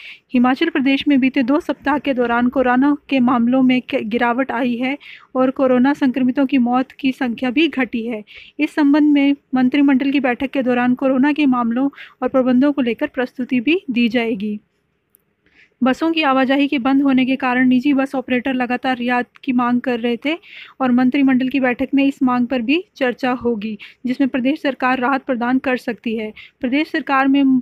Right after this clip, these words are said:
मुख्य सचेतक रहे नरेंद्र बरागटा की मृत्यु के बाद इस पद के खाली होने के बाद इस पद को लेकर भी बैठक में चर्चा होगी।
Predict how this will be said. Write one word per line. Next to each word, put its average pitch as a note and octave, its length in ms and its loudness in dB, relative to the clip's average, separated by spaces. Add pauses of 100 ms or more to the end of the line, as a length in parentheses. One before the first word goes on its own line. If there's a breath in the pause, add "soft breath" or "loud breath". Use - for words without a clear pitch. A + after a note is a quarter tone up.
(100)
मुख्य C#4 260 0
सचेतक C#4 480 -6
रहे C4 180 0
नरेंद्र C4 360 0
बरागटा A#3+ 440 -4
की C4+ 120 -2
मृत्यु B3 320 -2
के C4+ 120 -4
बाद A#3+ 260 -4 (300 loud breath)
इस C#4+ 140 -4
पद C#4+ 200 -4
के C#4+ 120 -2
खाली C4 280 -2
होने B3+ 240 2
के B3+ 100 -4
बाद B3 260 -2
इस C4 80 -6
पद - 240 -6
को C#4 100 -2
लेकर A#3+ 340 -2
भी C#4+ 140 0
बैठक B3 360 -4
में D4+ 80 2
चर्चा C4+ 340 -2
होगी। G#3 400 -6